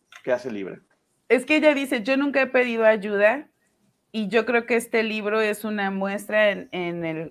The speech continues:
Speaker 2: en la que Britney está pidiendo ayuda, porque lo, no me puedo cegar, pero voy a defenderla en ciertos puntos,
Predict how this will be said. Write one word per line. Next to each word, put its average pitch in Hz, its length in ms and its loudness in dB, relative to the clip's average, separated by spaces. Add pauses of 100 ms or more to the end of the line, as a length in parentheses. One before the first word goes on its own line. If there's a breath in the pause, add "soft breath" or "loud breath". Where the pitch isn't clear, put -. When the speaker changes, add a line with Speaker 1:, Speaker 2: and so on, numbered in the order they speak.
Speaker 2:
en 170 180 -4
la 160 160 -4
que 175 120 2
Britney 185 300 -6
está 214 260 -6
pidiendo 226 420 -4
ayuda, 190 500 -2
porque - 400 -14
lo, 170 240 -2 (1120 soft breath)
no 208 120 0
me 254 180 2
puedo 247 260 8
cegar, 196 420 6 (540)
pero 180 600 8 (720)
voy 208 160 6
a 226 60 12
defenderla 220 480 4
en 220 100 0
ciertos 214 360 -2
puntos, 208 440 -4